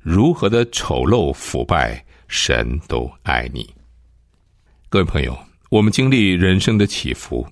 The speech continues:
有的时候我们认为我们所遭受的是耻辱，因为我们没有做出正确的决定。可是福音是拯救我们和释放我们的力量。神在这里说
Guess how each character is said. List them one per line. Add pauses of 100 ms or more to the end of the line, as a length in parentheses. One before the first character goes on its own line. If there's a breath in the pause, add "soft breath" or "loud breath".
(540 soft breath)
有
的
时
候
我
们
认
为
我
们
所
遭
受
的
是
耻
辱， (400 soft breath)
因
为
我
们
没
有
做
出
正
确
的
决
定。 (720 soft breath)
可
是
福
音
是
拯
救
我
们
和
释
放
我
们
的
力
量。 (840)
神
在
这
里
说